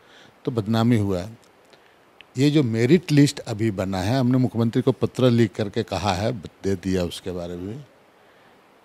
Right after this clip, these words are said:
कि ये merit list बनाने वाले जो भी पदाधिकारी हैं, जो भी secretary हैं, जो भी सदस्य हैं,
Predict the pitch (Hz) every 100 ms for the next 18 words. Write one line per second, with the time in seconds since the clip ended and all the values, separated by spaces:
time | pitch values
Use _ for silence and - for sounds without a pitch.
0 | - _ _ _ 127 135 131 117 120 151
1 | - 139 151 - 113 113 113 127 135 127
2 | 127 107 143 160 156 101 98 87 85 95
3 | 98 98 95 101 90 107 120 113 101 -
4 | 98 101 85 - 104 104 104 120 135 123
5 | 110 85 95 - 92 85